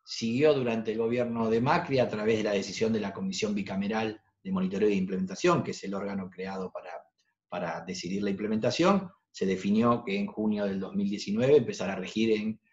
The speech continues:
las provincias de Salta y Jujuy, e incluso en noviembre de dos mil diecinueve esa misma comisión esa misma, eh, comisión bicameral, bien digo, eh,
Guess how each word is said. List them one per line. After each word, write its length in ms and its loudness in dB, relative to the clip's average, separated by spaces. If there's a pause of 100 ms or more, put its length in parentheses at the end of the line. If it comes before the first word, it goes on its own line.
(180)
las 220 -12
provincias 360 -2
de 80 -2
Salta 260 0
y 60 -2
Jujuy, 520 4 (520)
e 100 4
incluso 500 6
en 420 2
noviembre 460 6
de 60 10
dos 120 6
mil 120 4
diecinueve 440 4
esa 180 2
misma 260 2
comisión 540 2 (720)
esa 260 6
misma, 460 6
eh, 320 4
comisión 320 2
bicameral, 420 4
bien 160 2
digo, 460 4 (240)
eh, 400 -4